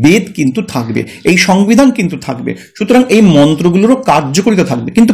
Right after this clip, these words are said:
মন্ত্রগুলোকে কার্যকর করতে গেলে বন্ধুরা কিন্তু আমাদের জানতে হবে সেই মন্ত্রগুলোকে সিদ্ধ করতে হবে। সিদ্ধ করার জন্য কি দরকার?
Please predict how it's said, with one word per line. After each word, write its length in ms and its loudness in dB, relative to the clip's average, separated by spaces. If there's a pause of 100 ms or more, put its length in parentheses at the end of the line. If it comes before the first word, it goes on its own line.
মন্ত্রগুলোকে 540 2
কার্যকর 600 -2
করতে 420 -2
গেলে 200 0 (340)
বন্ধুরা 340 0
কিন্তু 280 0
আমাদের 180 0
জানতে 260 0
হবে 160 2 (180)
সেই 180 -4
মন্ত্রগুলোকে 760 2 (340)
সিদ্ধ 520 2
করতে 380 0
হবে। 200 -4 (280)
সিদ্ধ 400 2
করার 260 2
জন্য 200 4
কি 120 2
দরকার? 300 2